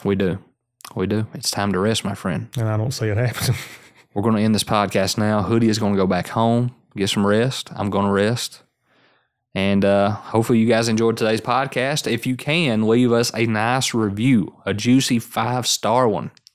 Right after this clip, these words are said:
Speaker 1: if you can. We probably also have a poll here on the podcast if you're on Spotify. Hoodie loves his polls.
Speaker 2: I love my polls.
Speaker 1: He works hard on 'em.
Speaker 2: If, also, if you have any suggestions for the Spotify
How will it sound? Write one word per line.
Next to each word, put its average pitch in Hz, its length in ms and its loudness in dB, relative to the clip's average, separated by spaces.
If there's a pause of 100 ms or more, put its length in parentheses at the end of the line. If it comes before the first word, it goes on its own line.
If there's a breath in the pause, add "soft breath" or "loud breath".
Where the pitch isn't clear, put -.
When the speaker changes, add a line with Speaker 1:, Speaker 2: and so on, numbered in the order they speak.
(140)
Speaker 1:
if 104 260 -4
you 104 100 0
can. 120 440 -2 (600 loud breath)
We 107 100 -2
probably 135 280 2
also 135 280 2
have 117 160 0
a 117 60 -2
poll 117 480 2 (120)
here 113 200 0
on 107 140 0
the 95 60 -2
podcast 92 680 -2
if 95 100 -10
you're 107 120 -2
on 101 80 0
Spotify. 101 680 -2
Hoodie 120 220 2
loves 110 240 4
his 101 120 -2
polls. 98 440 0
Speaker 2:
I 123 60 0
love 139 240 4
my 139 80 4
polls. 123 680 0
Speaker 1:
He - 60 -4
works 107 240 2
hard 110 220 2
on 92 160 0
'em. 95 140 -4 (200)
Speaker 2:
If, 135 340 0 (280)
also, 131 640 2 (100)
if - 140 -6
you 135 100 4
have 139 420 2 (380)
any 156 240 4
suggestions 127 760 0
for 117 180 0
the 101 80 0
Spotify 110 640 -4